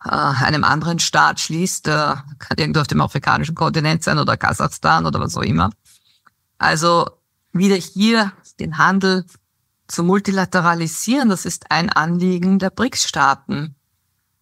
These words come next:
Und, äh, ich würde sagen, es sind mehr Schlagworte, wenn die Rede ist von einem, äh, Respekt für die Souveränität des anderen, von, äh,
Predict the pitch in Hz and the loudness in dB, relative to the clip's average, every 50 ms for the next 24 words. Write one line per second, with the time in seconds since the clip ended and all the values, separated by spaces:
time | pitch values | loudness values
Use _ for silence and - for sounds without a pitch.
0 | _ - 175 175 180 175 175 175 175 175 175 - 175 175 175 170 170 160 - 165 | _ -6 -4 -2 0 0 2 0 0 -2 -2 -2 0 2 2 2 2 0 -2 -4
1 | - 185 180 202 190 - 185 170 170 180 185 180 - - 190 180 - - 170 170 | -4 -4 -2 -2 0 0 0 0 2 0 0 -2 -2 -2 -4 -4 -4 -2 0 2
2 | 180 202 233 214 - - - 160 143 143 151 160 - - 160 156 156 151 147 - | 2 2 2 0 -2 -4 -2 0 0 0 0 0 -4 -4 0 0 2 0 0 -4
3 | - 160 156 156 165 - _ _ _ _ _ _ _ _ _ - 160 170 160 165 | -4 -2 -2 -2 -4 -8 _ _ _ _ _ _ _ _ _ -2 0 0 2 0
4 | 147 156 160 165 165 180 170 - 180 175 - - - - - - - 170 175 160 | 0 0 0 0 0 -2 -2 -2 -4 -4 -6 -8 -10 -14 -16 -8 -2 0 2 2
5 | 151 151 139 135 - - _ _ _ _ _ _ _ _ _ _ - - 160 165 | 2 2 0 -2 -4 -8 _ _ _ _ _ _ _ _ _ _ -2 0 0 0
6 | 165 165 160 160 160 156 156 143 143 - - _ _ - - 170 - - - - | 0 0 0 0 0 0 -2 -2 -4 -8 -16 _ _ -6 -2 0 0 0 0 0
7 | - 160 165 - - - - 170 170 170 - - - 165 - 160 151 - 160 151 | 0 -2 -2 -4 -4 -2 -2 -2 -2 -2 -6 -10 -6 -4 -4 -2 -2 0 -2 -2
8 | 151 156 151 156 156 156 147 - - 156 160 165 165 - 165 - - - - 143 | -2 -2 -2 0 -2 -2 -2 -2 -2 -2 -2 -2 -2 -4 -4 -4 0 0 2 2
9 | 151 156 151 160 147 147 143 143 147 143 - 156 _ _ _ _ _ _ _ _ | 2 0 0 -2 0 0 -2 -2 -2 -6 -8 -10 _ _ _ _ _ _ _ _
10 | _ _ _ _ _ - - - 160 156 156 147 147 143 143 - - - - - | _ _ _ _ _ -12 -6 -2 0 2 2 2 2 0 0 0 0 -2 -2 -2
11 | - - - - - - - - | -2 -2 -2 -2 -2 -2 -4 -6